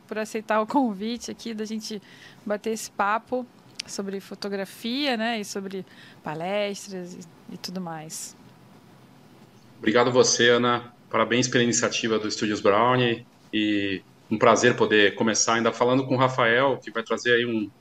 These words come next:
Speaker 2: um assunto tão interessante e tão valioso, né, pro, pra esse momento do mercado. Então vai ser muito, muito interessante. Obrigado, viu?
Speaker 1: Eu que agradeço. O nosso convidado de hoje é o Rafael Romagnol.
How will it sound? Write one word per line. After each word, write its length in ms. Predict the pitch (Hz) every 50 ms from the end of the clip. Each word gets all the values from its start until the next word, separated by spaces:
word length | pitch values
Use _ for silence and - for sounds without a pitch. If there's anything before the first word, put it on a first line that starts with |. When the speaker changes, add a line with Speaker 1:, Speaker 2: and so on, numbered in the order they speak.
| -
Speaker 2:
um 40 | 117
assunto 240 | 110 - - 120 127
tão 120 | 127 131 139
interessante 760 | 135 131 120 110 110 - - 123 123 123 - - - - - _ - - - - - - -
e 180 | 110 110 107
tão 340 | 104 - 139 147 151 143 120 110
valioso, 500 | 120 131 131 131 123 123 131 127 123 110
né, 140 | 110 110 110
pro, 340 | - - 107 104 101 95 95 - _ -
pra 120 | - 110
esse 180 | 110 - - 117
momento 280 | 113 107 113 113 -
do 80 | - 113
mercado. 560 | 107 107 98 - - 113 113 120 123 117 120 113
Então 140 | - 123 120
vai 100 | 123 117
ser 160 | - - 127
muito, 240 | 117 123 123 127 139 127 127
muito 160 | 131 131 127
interessante. 580 | 131 131 123 113 - - - 90 - - - - - - - -
Obrigado, 480 | - 117 110 113 107 101 - - 92
viu? 180 | 95 117 123 127 - - -
Speaker 1:
Eu 140 | 214 190 196
que 100 | - 240
agradeço. 640 | 240 247 262 269 233 202 185 175 180 - - 190 175 - - - - - - - - - - - -
O 40 | 220
nosso 220 | 233 262 302 294
convidado 420 | - 311 311 302 269 254 254 254 240
de 140 | 220 240
hoje 300 | 247 262 262 240 220 226
é 60 | 220 214
o 80 | 214
Rafael 680 | 208 185 240 247 247 - - 240 220 220 240 269 294 294 277
Romagnol. 600 | 226 269 262 269 262 240 208 185 175 185 208 233